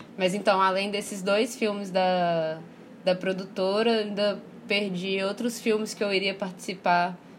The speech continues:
é, de outras pessoas, né, em, em outras funções. E emprego fixo mesmo, né, que, que eu tava, não, não rolou mais. Então, é, foi bem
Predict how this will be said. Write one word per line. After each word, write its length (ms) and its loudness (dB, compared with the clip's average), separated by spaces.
é, 300 0
de 140 -2
outras 260 -2
pessoas, 500 0
né, 180 0
em, 420 -4
em 120 -2
outras 280 -8
funções. 760 -6
E 720 -4
emprego 560 2
fixo 540 -2
mesmo, 560 0
né, 260 -4
que, 600 -6
que 100 -4
eu 160 -2
tava, 540 4
não, 520 -4
não 240 -6
rolou 420 -2
mais. 760 -6
Então, 300 2
é, 200 2
foi 280 -2
bem 1120 0